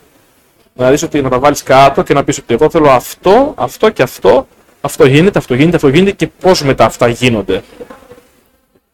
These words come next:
Νομίζω ότι είναι κάπως έτσι τα πράγματα, δεν είναι; Δηλαδή ότι πρέπει να δούμε τι θέλουμε σε ένα διαφορετικό κόσμο. Γιατί ο κόσμος δεν είναι ίδιος όπως παλιά.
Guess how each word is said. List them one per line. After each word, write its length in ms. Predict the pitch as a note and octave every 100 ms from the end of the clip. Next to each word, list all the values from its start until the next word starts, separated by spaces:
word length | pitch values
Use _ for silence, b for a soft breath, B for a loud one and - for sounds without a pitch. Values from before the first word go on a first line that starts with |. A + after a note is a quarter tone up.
| _ _ _
Νομίζω 340 | E3 F3+ F#3
ότι 320 | F3+ - F3 - - -
είναι 140 | G3+ G3
κάπως 180 | D3 C3
έτσι 100 | C3+
τα 60 |
πράγματα, 300 | B2+ A#2+ A#2
δεν 120 | A#2+
είναι; 80 | D3
Δηλαδή 260 | C3+ C#3+ D#3
ότι 120 | D#3 _ _ _
πρέπει 580 | E3+ F3+ F3+ E3 D#3+ - _ _ _ _ _ _ _
να 100 | D#3
δούμε 180 | C#3 D#3+
τι 80 | D#3
θέλουμε 540 | - D3+ D#3 F3 F#3 - _ _
σε 180 | -
ένα 280 | E3+ E3+ D#3+ - _ _ _
διαφορετικό 880 | C#3 D3 C#3+ C3+ C3 E3 E3+ D#3+ D#3+
κόσμο. 520 | F3+ D#3+ A2+ G#2 G#2+ -
Γιατί 160 | C3+
ο 40 | E3
κόσμος 260 | F3 F3
δεν 140 | E3 F#3
είναι 120 | E3
ίδιος 180 | C#3 B2 A#2+ - _
όπως 220 | C3 B2+
παλιά. 540 | A2+ A2 G#2+ C#3 F#3+